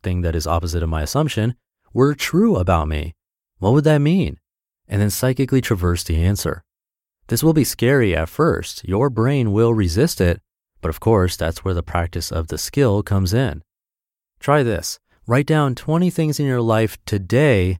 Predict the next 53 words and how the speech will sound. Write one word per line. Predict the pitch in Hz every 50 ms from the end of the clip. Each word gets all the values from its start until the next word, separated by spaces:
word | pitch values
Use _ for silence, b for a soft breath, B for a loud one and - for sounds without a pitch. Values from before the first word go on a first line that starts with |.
| - _ _ _ _ _ -
that | 98 104
you | 110 113 156 185
could | 180 - - 165 175 170
potentially | - 151 139 - - 143 147 - - 147 143 139
be | 123 90 98 104 110 113
wrong | 95 87 85 90 123 143 127
about. | 95 80 80 71 67 - _ _ _ _ _ _ _ _ _ _ -
And | 87
again, | 90 95 117 127 110 92
I | 90 92
don't | 90 101 101 107 107 92
just | 104 101 -
mean | 95 92 92 92
material | 87 85 - - 135 151 127 85 78
stuff. | - - 80 76 78 76 - - -
I'm | 87 82
sure | 80 - - - 95
my | 92 87 82
understanding | 85 - 98 92 87 - - 101 90 90 82
of | 78 -
physics | - 113 110 101 90 82 -
is | 80 76 -
sorely | - 107 101 90 85 80
lacking | 82 90 101 113 110 - 85 78
in | 80
many | 85 92 90 82
ways, | 82 90 117 127 101 90 87 - - _ _ _ _ _ _ _
but | - -
that's | 120 127 -
not | 143 131
the | 123
most | 127 127 120 -
important | 113 101 110 113 110 107 98
thing | 107 101
I | 95
need | 95 98 92
to | 85
change | 82 - - 104 95 85
my | 82 78
mind | 76 82 95 117 127 123 107
about. | 85 76 76 69 - - _ _ _ _ _ _ _ _ _ _ _
What | _ 113
we're | 107 113
going | 95 - 110 131 156 160
for | - - 113 95 90
here | 85 90 90 87 87 87 - b b b b b
is | - - -
questioning | - 135 135 127 - 135 117
some | - - 120 117
of | 120
those | 107 107 95 87 80
deep | - - - 120 123 117 -
assumptions | - 104 - - - 107 95 90 - 98 98 98 92 -